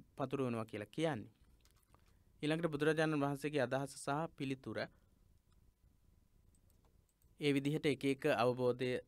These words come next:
ශක්තිය තියෙන අයට වෙන වෙනම ධර්මයේ දේශනා කරන්නේ පක්ෂග්‍රාහීකමක් නිසා නොව එක් එක් ශ්‍රාවකයාගේ ආසය අනුසය. ආසය කියලා කියන්නේ කෙලෙස්. අ, ඒ වගේම කෙලෙස් අඩු වැඩි බව. චිත්තක්ලේශ,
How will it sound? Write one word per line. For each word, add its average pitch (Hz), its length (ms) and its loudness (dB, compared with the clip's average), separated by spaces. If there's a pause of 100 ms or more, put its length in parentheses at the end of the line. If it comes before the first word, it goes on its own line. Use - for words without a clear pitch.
ශක්තිය 120 480 -2
තියෙන 113 240 0
අයට 117 220 0
වෙන 117 180 -2
වෙනම 113 220 -4
ධර්මයේ 113 360 -4
දේශනා 110 440 -2
කරන්නේ 110 460 -4 (480)
පක්ෂග්‍රාහීකමක් 156 1120 2
නිසා 123 320 -2
නොව 110 300 -2
එක් - 280 -8
එක් 156 160 -2
ශ්‍රාවකයාගේ 123 760 0
ආසය 120 400 2
අනුසය. 139 380 0 (140)
ආසය 113 400 -2
කියලා 123 180 -8
කියන්නේ 151 300 -6
කෙලෙස්. 113 380 -4 (480)
අ, 113 60 -6 (380)
ඒ - 160 -6
වගේම 139 320 0 (1500)
කෙලෙස් 156 340 2
අඩු 156 280 0
වැඩි 160 220 4
බව. 123 220 2 (1300)
චිත්තක්ලේශ, 135 640 0